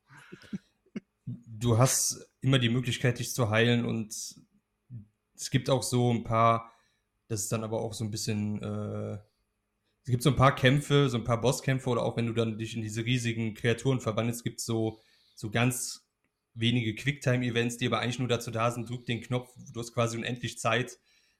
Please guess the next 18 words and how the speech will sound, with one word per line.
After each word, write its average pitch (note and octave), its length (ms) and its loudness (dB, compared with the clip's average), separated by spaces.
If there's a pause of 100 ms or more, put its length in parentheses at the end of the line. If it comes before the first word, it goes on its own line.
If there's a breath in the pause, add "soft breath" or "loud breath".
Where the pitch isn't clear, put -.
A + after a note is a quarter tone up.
(240)
wo A2+ 80 -6
du A2+ 100 -2
einfach A#2 280 -2
dann A2+ 180 -2
so G#2+ 100 -8
filmisch A#2+ 760 0
dargestellt A#2 480 0
bekommst, A2 360 -4
wie B2 80 -6
die A2+ 100 -4
dann A2 160 -2
gegeneinander A2 380 -2
kämpfen. A2+ 360 -6
Das G#2+ 160 -4
ist A2 60 -14
wirklich A#2 240 -6
alles A#2+ 220 -4
dann A2+ 260 -6